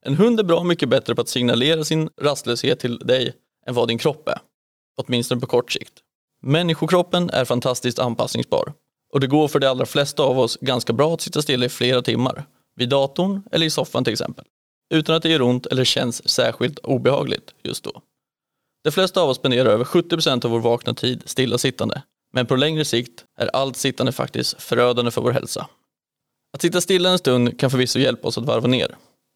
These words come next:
Eller återhämta oss efter träningen. Men vår moderna livsstil innebär att de allra flesta av oss sitter långt mer än vad vi rör oss. Det är vi inte byggda för. Våra kroppar är byggda för rörelse. Det syns tydligt om man studerar dess konstruktion lite närmare.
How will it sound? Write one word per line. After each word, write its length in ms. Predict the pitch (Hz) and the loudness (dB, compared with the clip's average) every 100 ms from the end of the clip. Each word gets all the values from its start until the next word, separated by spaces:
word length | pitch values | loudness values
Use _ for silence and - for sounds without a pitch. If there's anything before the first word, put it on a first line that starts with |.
| - | -4
Eller 160 | 123 | 0
återhämta 440 | 123 127 110 120 127 | 2 2 2 2 0
oss 140 | 117 | -2
efter 160 | 113 117 | -2 -2
träningen. 420 | 110 - 65 - - _ _ _ - | -4 -2 -4 -6 -16 _ _ _ -4
Men 120 | 135 | 0
vår 160 | 131 139 | 2 4
moderna 380 | 143 170 185 175 | 4 2 2 2
livsstil 540 | 170 147 - 127 120 - | 2 0 0 2 0 0
innebär 280 | 127 110 | 0 2
att 80 | 117 | 2
de 60 | 85 | 2
allra 240 | 139 131 | 2 0
flesta 320 | 131 131 - | 0 0 2
av 100 | 120 | 2
oss 240 | 117 117 - | 2 0 -4
sitter 240 | 123 123 | -2 0
långt 340 | 127 160 147 131 | 2 2 2 2
mer 160 | 127 | 4
än 100 | 113 | 4
vad 140 | 117 120 | 2 2
vi 80 | |
rör 220 | 127 131 - | 4 2 0
oss. 260 | - - _ _ _ _ _ _ - | -6 -8 _ _ _ _ _ _ -6
Det 100 | 139 | 0
är 100 | 147 | 2
vi 80 | 147 | 2
inte 160 | 127 110 | 0 2
byggda 300 | 113 110 127 | 2 2 0
för. 260 | - - - _ _ _ _ - | -2 -6 -12 _ _ _ _ 0
Våra 160 | 151 | 2
kroppar 280 | 165 175 170 | 4 2 2
är 40 | 165 | 2
byggda 240 | 151 110 | 2 2
för 120 | - | 2
rörelse. 420 | 113 - - - - _ _ _ | 2 2 0 -4 -6 _ _ _
Det 80 | 147 | -2
syns 200 | 160 151 | 0 0
tydligt 440 | 147 165 156 165 - | 2 2 2 0 0
om 100 | 165 | 0
man 100 | 160 | 0
studerar 300 | 131 120 120 | 0 2 2
dess 180 | 113 | 0
konstruktion 500 | - 120 117 - 117 | 0 0 0 -2 0
lite 160 | 117 117 | 0 -2
närmare. 360 | 107 - - | -4 -4 -8